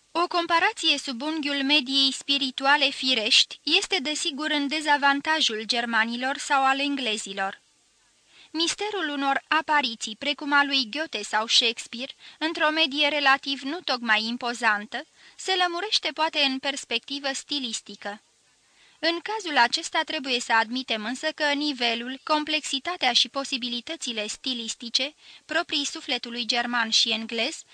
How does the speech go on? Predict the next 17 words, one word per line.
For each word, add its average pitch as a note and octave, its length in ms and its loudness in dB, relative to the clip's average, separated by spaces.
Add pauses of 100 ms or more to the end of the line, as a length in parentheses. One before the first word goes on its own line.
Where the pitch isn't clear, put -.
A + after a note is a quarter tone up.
(200)
sunt F4 360 0
superioare E4+ 680 -2
acelora C4 580 2
ale A#3+ 160 0
altor B3 480 2
popoare, A3+ 520 0
la B3+ 160 4
rândul B3+ 300 0
lor A#3+ 240 0
evident B3+ 680 0
mai C#4 220 4
bine D#4+ 220 -6
înzestrate A#3+ 720 -2
ca A#3+ 140 -4
inteligență A3+ 840 -4
și B3 180 2
talent, A3 500 -2